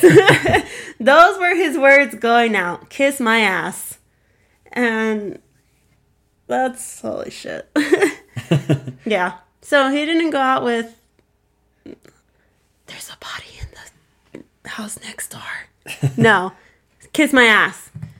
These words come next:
Speaker 1: So,
Speaker 2: <laughs>
Speaker 1: yep. And that's where the end of Gacy. And you know, we can go back to maybe it was because of what he endured as a child,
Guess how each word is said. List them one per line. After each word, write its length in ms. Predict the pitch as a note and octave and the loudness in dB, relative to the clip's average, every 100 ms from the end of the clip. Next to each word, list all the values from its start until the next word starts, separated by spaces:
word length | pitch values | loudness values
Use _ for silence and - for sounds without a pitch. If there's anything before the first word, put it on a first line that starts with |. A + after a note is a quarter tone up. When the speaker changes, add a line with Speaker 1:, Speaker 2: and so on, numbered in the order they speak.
| _ _ | _ _
Speaker 1:
So, 400 | - G#3+ G3 F#3+ G#3 _ _ _ _ _ - - | -14 -6 -4 -4 -8 _ _ _ _ _ -20 -20
Speaker 2:
<laughs> 60 | G2+ _ - - C3 - - | -20 _ -10 -8 -10 -10 -12
Speaker 1:
yep. 240 | A#3+ A#3+ A#3+ _ _ _ _ _ _ _ _ _ | -10 -10 -10 _ _ _ _ _ _ _ _ _
And 100 | A3+ | -12
that's 260 | A3+ A3 - | -10 -12 -14
where 440 | A#3 A#3 A#3 A#3 A3+ - _ _ _ _ _ _ _ _ | -10 -8 -8 -8 -12 -20 _ _ _ _ _ _ _ _
the 300 | C#4+ A#3+ G#3+ | -14 -10 -8
end 180 | G#3+ G#3+ | -6 -6
of 100 | A3 | -8
Gacy. 440 | G#3+ G#3 G#3+ G#3+ G3 | -6 -6 -6 -10 -10
And 220 | F#3+ G3 - _ _ _ _ _ _ _ _ _ _ _ _ _ | -8 -10 -14 _ _ _ _ _ _ _ _ _ _ _ _ _
you 80 | A#3 | -6
know, 180 | A3+ A3 | -2 -2
we 80 | A3 | -2
can 140 | A3+ | -4
go 120 | A3+ | -4
back 240 | G#3 G3+ G#3+ | -2 -4 -6
to 460 | - G3 F#3+ G3 F#3+ - | -8 -4 -4 -4 -8 -8
maybe 340 | F#3+ G#3 A#3 | -6 -4 -4
it 40 | B3 | -4
was 100 | B3+ | -6
because 340 | C4 B3+ B3 | -8 -8 -8
of 520 | B3+ B3 A#3+ - - - | -8 -10 -14 -20 -20 -10
what 200 | A3 A3+ | -8 -6
he 160 | A3+ | -4
endured 360 | A3+ G#3+ G#3 A3 | -4 -6 -6 -6
as 140 | G#3+ | -8
a 40 | G#3+ | -10
child, 880 | - G#3+ A3 A3+ A3+ A3+ A#3 A3+ | -10 -4 -2 0 0 0 0 -4